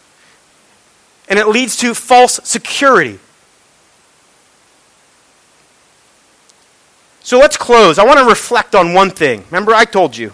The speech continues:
all right, we're heading towards this little seed that I planted. And I said, I want you to be asking in your mind as we study, why did Jesus' opponents reject him?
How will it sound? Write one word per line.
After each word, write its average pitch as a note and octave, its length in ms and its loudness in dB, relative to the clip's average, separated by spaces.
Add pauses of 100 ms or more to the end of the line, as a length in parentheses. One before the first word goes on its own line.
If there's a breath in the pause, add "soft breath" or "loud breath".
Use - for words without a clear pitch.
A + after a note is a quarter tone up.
all G3 140 4
right, D#3+ 260 2
we're E3 140 -4
heading A3+ 380 0
towards E3 600 -4 (1900 soft breath)
this - 220 -4 (220)
little G#3+ 240 0
seed G#3+ 440 -6
that F3+ 100 -4
I F#3 100 2
planted. D#3+ 460 -4
And C#3+ 120 -8
I F#3 120 0
said, F#3 320 0
I F3 80 2
want G#3 240 -2
you B3 80 -6
to C4+ 60 -6
be B3+ 300 -6
asking C#4+ 440 -2
in C4+ 160 -4
your C4 100 0
mind D#3+ 500 -2 (600 soft breath)
as F#3 180 -2
we B3 120 -6
study, E3+ 460 -2 (880 soft breath)
why B3+ 340 4
did A3+ 180 -4
Jesus' G3 440 -8
opponents F#3 720 -4 (400)
reject D#3+ 640 -6 (180)
him? A#2+ 300 -8